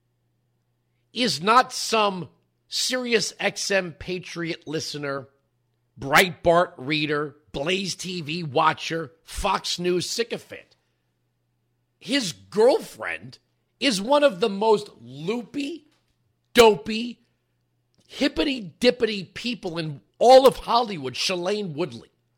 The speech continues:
He's not some guy who has been on the right his whole life. He's some guy who's allergic to one of the components of the vaccine.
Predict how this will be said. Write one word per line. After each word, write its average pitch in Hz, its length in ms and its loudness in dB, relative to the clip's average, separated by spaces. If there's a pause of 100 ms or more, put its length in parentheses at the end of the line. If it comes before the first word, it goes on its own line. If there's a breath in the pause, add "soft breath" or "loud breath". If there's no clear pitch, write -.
(540)
He's 269 340 -4
not 277 320 -2
some 214 600 -6 (800)
guy 165 640 4 (1040)
who 254 180 0
has 226 220 2
been 240 240 -6
on 226 340 0 (160)
the 160 200 0
right 139 840 2
his 160 300 -8
whole 131 300 -4
life. 107 520 -10 (1040)
He's - 240 -4
some 277 360 2
guy 254 240 6
who's 214 200 -2
allergic 226 480 2
to - 80 -8
one 226 220 -2
of 190 160 -2
the 220 240 -2 (720)
components 285 580 2
of 277 60 -8
the 285 60 -2
vaccine. 302 680 -4